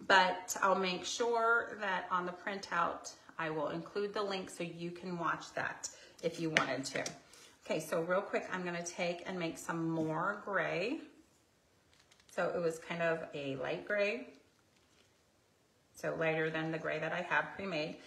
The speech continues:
And my gray is a little, a tiny bit on the brown side. And this is just a pre-made gray I have sitting around. Oop.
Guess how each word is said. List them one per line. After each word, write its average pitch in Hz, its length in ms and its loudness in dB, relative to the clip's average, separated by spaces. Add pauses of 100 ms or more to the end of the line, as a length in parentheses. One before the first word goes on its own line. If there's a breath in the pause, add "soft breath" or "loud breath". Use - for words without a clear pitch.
(180 loud breath)
And 226 100 4
my 247 100 8
gray 254 480 8
is 214 120 -4
a 202 60 6
little, 302 580 2
a - 40 -8
tiny 269 440 2
bit 254 120 6
on 226 100 6
the 202 60 2
brown 143 320 -2
side. - 340 -8 (1800)
And 202 80 -4
this 240 160 -2
is 240 80 -4
just 208 160 -6
a 196 40 0
pre-made 170 440 -4
gray 160 240 0
I 156 80 0
have 156 200 -6
sitting - 460 -8
around. 143 460 -4 (1900)
Oop. 392 180 -6